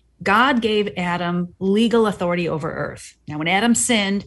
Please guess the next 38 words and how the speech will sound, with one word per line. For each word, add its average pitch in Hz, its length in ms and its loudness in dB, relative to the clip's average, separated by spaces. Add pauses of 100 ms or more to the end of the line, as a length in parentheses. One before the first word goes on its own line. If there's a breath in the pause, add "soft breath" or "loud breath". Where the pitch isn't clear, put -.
(140 soft breath)
he 180 160 -4
lost 180 380 0
that 254 140 0
authority 208 340 0
to 202 100 -4
Satan. 185 680 -4 (320 soft breath)
And 185 140 0
so 214 100 2
they 233 220 2
say 208 240 -2
that 180 200 -6
God 220 380 0
can't 208 400 -4
legally 226 580 2
take 190 320 -4
action 220 520 -2
unless 202 340 -4
somehow 233 560 0 (180)
we 220 720 0 (160)
go 202 160 2
back 208 240 -2
and 190 140 0
take 233 220 -4
that 196 140 -2
authority 294 520 2
from 175 160 0
Satan 170 340 -2
and 180 100 2
give 190 140 2
it 220 160 0
back - 260 0
to 185 80 -8
God. 143 440 -10 (240)
So 185 120 -6
this 339 280 2
is 269 160 0
why, 175 260 0
supposedly, 170 960 -6